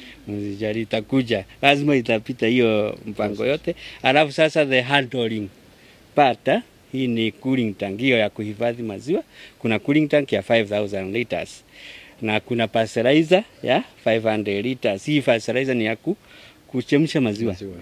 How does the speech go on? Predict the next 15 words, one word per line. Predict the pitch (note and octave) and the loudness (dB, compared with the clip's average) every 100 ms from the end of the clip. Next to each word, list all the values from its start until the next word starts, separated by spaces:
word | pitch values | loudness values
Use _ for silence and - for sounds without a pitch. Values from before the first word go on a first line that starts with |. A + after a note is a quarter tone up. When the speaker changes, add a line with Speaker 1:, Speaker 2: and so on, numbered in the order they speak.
| - | -6
Speaker 1:
Na | B2+ | 0
ya | C3 C3 A#2+ | 4 4 0
kutengeneza | B2 B2+ C3+ C#3 A#2+ | -2 -2 0 2 2
yogurt. | A#2 A2 F2+ - | 2 0 -2 -6
Unaweza | A#2+ B2+ C3+ | -6 -4 -4
tengeneza | B2 A#2 B2 B2+ B2+ | -4 -2 -2 0 2
yogurt | C3 B2+ A#2+ | 2 0 -2
hapo, | C3 C#3 C#3+ - | -2 -4 -8 -14
Speaker 2:
Mm. | G#2+ | -6
Speaker 1:
unaweza | A#2+ B2+ C3+ | 0 2 2
tengeneza | B2+ B2+ C3 C3 C3 B2 | 0 0 0 0 0 0
mara | B2+ C3+ A#2+ | 2 2 2
hapo, | B2+ - | 0 -2
kila | - A#2 | -2 -2
kitu. | - A#2 - | -2 -6 -8